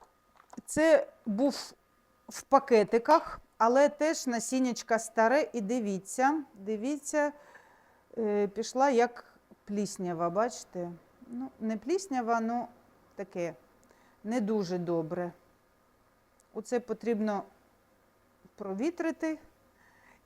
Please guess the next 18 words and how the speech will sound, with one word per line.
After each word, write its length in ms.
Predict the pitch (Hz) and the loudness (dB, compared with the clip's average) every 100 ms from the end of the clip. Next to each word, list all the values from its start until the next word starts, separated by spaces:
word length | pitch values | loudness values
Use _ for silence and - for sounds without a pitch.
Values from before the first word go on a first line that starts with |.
| - | -12
Взагалі, 440 | 208 254 294 269 220 | -2 2 4 2 2
якщо 440 | 233 240 311 294 | 0 0 -2 -2
пліснява 680 | - 226 277 285 269 247 247 | -4 -2 -2 0 -2 0 0
з'являється, 880 | 220 254 220 202 160 147 - - 160 _ _ _ - - - | 2 0 2 2 2 0 -8 -16 -16 _ _ _ -20 -18 -2
е, 260 | 208 208 | 2 2
це 280 | 208 285 339 | 2 2 2
через, 720 | 339 294 285 262 254 254 - | 2 2 6 6 4 2 -2
е, 240 | 226 214 208 - | 2 2 0 0
перезволоження. 1120 | 254 269 262 208 247 247 233 220 170 160 156 _ _ _ | 4 6 6 4 2 4 2 0 -6 -8 -12 _ _ _
Тобто 380 | - 240 - 226 | -8 -4 0 0
ось 180 | 247 269 | 0 -4
потрібно 540 | - 226 247 311 269 247 | -4 -6 -2 0 0 0
знайти 540 | 233 233 233 302 339 - - | 0 -2 0 -2 -2 -8 -14
золоту 480 | 220 233 240 240 320 | -2 2 2 2 0
середину 760 | 302 277 269 220 233 214 185 180 - | 2 4 6 4 2 2 -2 -6 -4
і 200 | 269 294 | 2 4
не 420 | 262 269 277 277 262 - _ _ _ | 6 4 4 2 -4 -18 _ _ _
перезволожити, 1080 | 262 294 277 233 302 339 415 285 233 202 | 4 6 6 6 6 8 8 6 0 -2